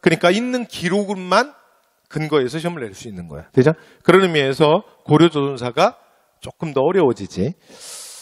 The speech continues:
자, 고려사 들어가기 전에 고려사의 특징부터 좀 잠깐 얘기해 볼게요. 고려사는 일단, 어, 이게 제가 지금 전체 개관을 할 건데,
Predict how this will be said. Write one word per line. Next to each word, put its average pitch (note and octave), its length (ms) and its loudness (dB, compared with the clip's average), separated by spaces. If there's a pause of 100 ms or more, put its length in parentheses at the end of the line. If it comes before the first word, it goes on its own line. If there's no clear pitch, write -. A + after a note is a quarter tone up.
(680)
자, F3 220 4
고려사 A#3 340 4
들어가기 A3+ 400 2
전에 F#3 520 2
고려사의 G#3 380 2
특징부터 E4 440 -6
좀 A3 140 -8
잠깐 E3 260 -6
얘기해 C#3 220 -4
볼게요. A#2 580 -10
고려사는 F3+ 720 2
일단, D#3+ 720 0 (800)
어, C3 380 2
이게 F3 480 4
제가 E3+ 120 2
지금 F#3 180 -4
전체 F#3+ 500 -2
개관을 D#3 440 -4
할 E3+ 120 -4
건데, C3 680 -4